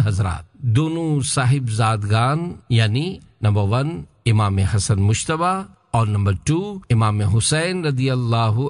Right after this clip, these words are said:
عنہما کے علاوہ اور بعض حضرات بھی رسول اللہ صلی اللہ علیہ وآلہ وسلم کے ہم شکل تھے۔ نمبر تھری جعفر بن ابی طالب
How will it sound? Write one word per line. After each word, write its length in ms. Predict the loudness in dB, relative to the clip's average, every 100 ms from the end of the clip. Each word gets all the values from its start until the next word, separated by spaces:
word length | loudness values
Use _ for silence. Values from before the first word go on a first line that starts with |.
| -2
عنہما 600 | 0 2 4 4 2 2 -2 -6 -12 -6
کے 140 | -4 0
علاوہ 380 | 0 0 -2 -6 -10 -4
اور 200 | -2 -2
بعض 340 | 0 -2 0
حضرات 400 | 0 2 0 -2
بھی 260 | -2 -2 -2
رسول 360 | -2 -2 -2
اللہ 300 | 0 0 0 -2
صلی 260 | -2 0
اللہ 200 | 0 0
علیہ 520 | 0 0 0 0 0
وآلہ 340 | 0 -2 -2 -4
وسلم 560 | -6 -2 0 0 -2 -4
کے 320 | -4 -4 -4 -8 -6
ہم 240 | -4 -2 -4
شکل 500 | -4 -2 -2 -2 -4
تھے۔ 300 | -2 -2 -4 -8 -8
نمبر 220 | -6 -4
تھری 300 | -6 -4 -6 -6 -4 0
جعفر 460 | 0 0 -4 -4
بن 300 | -2 -2 -2 -6 -4
ابی 300 | -2 0 -2
طالب 460 | 0 0 0 -2